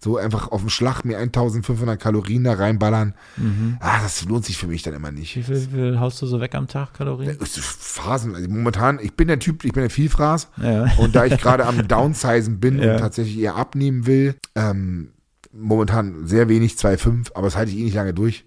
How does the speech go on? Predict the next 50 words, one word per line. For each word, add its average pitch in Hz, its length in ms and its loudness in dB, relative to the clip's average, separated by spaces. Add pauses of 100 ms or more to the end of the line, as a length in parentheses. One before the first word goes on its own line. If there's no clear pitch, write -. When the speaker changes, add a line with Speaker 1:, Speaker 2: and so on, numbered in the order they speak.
Speaker 2:
Mhm. 101 500 -2
Speaker 1:
Ähm, 98 220 -2
Im 87 60 -4
Schnitt 107 300 -2
war 98 100 0
ich 85 220 -4
zwischen 87 360 -6
drei, 80 260 -4 (100)
wenn 117 140 -2
mein 117 120 2
Monatsdurchschnitt 123 960 2
drei 87 220 -6
fünf, 98 340 -6
viertausend. 92 720 -4 (540)
Speaker 2:
Boah. 117 100 -4
Speaker 1:
Aber 113 160 4
die 117 80 -2
Tendenz 131 400 4
ist 98 140 0
Speaker 2:
Ja, 117 240 6
Speaker 1:
sinkend. 170 300 -2
Speaker 2:
aber 113 140 -2
du 117 80 -2
Speaker 1:
Ich 120 120 -4
hab 147 60 4
Speaker 2:
pump-, 147 120 2
Speaker 1:
natürlich, 123 260 0
Speaker 2:
pumpst - 180 0
ja 104 80 0
dafür 98 260 -2
auch - 80 -6
viel. 113 280 -8 (180)
Also 101 240 0
Speaker 1:
wenn 131 120 4
ich 143 140 2
viel 160 160 4
trainiere, 165 500 6
Speaker 2:
Ja. 180 80 2
Speaker 1:
aber 127 220 6
Training 147 400 4
ist 151 180 -2
nicht 123 120 4
so 107 120 2
viel. 98 360 2
Wichtig 139 220 0
ist 107 80 -6
die 110 60 -2
Bewegung 107 280 4
im 92 60 -6
Alltag. 90 440 -4